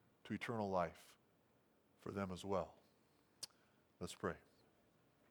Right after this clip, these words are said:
Our Father in heaven, we, we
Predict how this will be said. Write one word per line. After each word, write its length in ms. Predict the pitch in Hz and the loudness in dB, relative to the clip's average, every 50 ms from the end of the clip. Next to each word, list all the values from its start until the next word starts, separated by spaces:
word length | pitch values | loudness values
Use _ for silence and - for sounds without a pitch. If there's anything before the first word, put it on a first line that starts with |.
| - - - - - - - - - - - - - - _ - - | -20 -20 -20 -20 -20 -20 -20 -20 -20 -20 -20 -20 -20 -20 _ -2 0
Our 80 | - 110 | 0 12
Father 300 | - 143 139 143 135 131 | 12 12 12 12 12 12
in 60 | 123 | 12
heaven, 380 | 135 139 135 135 131 127 123 123 | 12 12 12 12 8 6 6 8
we, 360 | 131 131 131 127 127 127 127 - - - - - | 10 12 12 12 10 8 6 0 -8 -16 -6 0
we 360 | 127 127 123 120 117 113 117 | 4 4 6 6 4 2 0